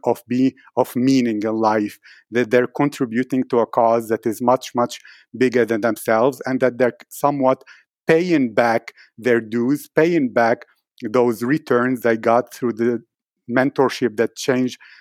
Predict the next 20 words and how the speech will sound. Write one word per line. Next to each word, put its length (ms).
their 240
life, 480
and 200
they 120
are 280
being 460
the 120
person 640
who 160
has 320
the 100
kindness 680
and 120
generosity 760
to 160
not 240
be 120
selfish 560
and 180
keep 200